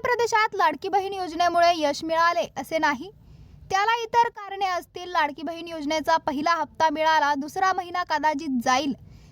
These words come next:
त्यानंतर काय याबद्दल अर्थमंत्री अजित पवार यांनी नक्कीच, यांची नक्कल करून योजनेच्या पुढील वाटचालीबद्दल ठाकरे यांची शंका उपस्थित होईल. सर्वसाधारण दिवाळीनंतर निवडणूक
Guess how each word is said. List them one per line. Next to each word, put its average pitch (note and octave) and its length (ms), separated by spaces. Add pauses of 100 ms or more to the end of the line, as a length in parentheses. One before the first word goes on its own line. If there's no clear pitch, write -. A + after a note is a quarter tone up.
(180)
त्यानंतर A#4 500
काय G#4 360
याबद्दल F4 600
अर्थमंत्री D#4+ 520
अजित C#4+ 240 (120)
पवार C#4 260
यांनी C#4 300
नक्कीच, D4 540 (840)
यांची F#4+ 420
नक्कल G4+ 440
करून F4 280
योजनेच्या D#4+ 600
पुढील E4+ 420
वाटचालीबद्दल D#4 880 (120)
ठाकरे D4 320
यांची E4+ 280
शंका D4 520 (160)
उपस्थित D4 480
होईल. D4+ 260 (1400)
सर्वसाधारण A#4 920
दिवाळीनंतर F#4+ 680
निवडणूक D#4 400